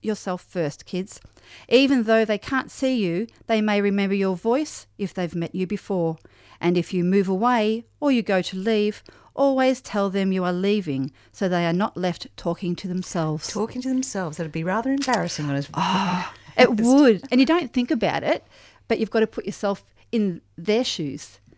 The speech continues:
Speaker 1: And that's why I've, I've written these books, to bring about awareness.
Speaker 2: Yeah.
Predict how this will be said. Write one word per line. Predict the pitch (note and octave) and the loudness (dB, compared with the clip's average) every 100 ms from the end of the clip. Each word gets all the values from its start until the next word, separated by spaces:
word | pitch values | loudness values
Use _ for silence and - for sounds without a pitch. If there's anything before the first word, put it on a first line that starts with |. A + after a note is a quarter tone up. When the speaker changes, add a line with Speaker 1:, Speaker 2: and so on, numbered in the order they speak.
| _ | _
Speaker 1:
And | F#3+ | -2
that's | G3 - | -2 -2
why | G3 F3+ | 0 0
I've, | E3+ - | 0 -2
I've | E3 F3 | -4 -4
written | F3+ | -2
these | F3+ E3+ | -2 -2
books, | - G3 - | -4 -8 -8
to | - F3+ | -12 -4
bring | F#3+ | -2
about | F3 E3 | 0 -2
awareness. | E3 F3 G3+ F#3+ - - - - - _ _ _ - | 0 0 0 -2 -4 -10 -14 -18 -20 _ _ _ -8
Speaker 2:
Yeah. | G3+ | -6